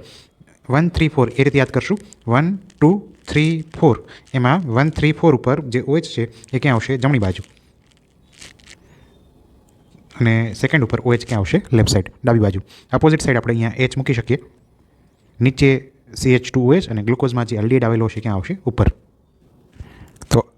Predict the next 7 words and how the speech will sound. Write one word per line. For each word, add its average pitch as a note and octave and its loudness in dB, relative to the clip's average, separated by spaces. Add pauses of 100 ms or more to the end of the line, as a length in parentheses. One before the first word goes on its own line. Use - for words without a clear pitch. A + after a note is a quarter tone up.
(120)
આ C#3 2
બંધારણ D3 4
બની B2+ 0
જાય A#2 0 (400)
આલ્ફા C#3 2
ડી B2 -2
ગ્લુકોઝ. A2 -4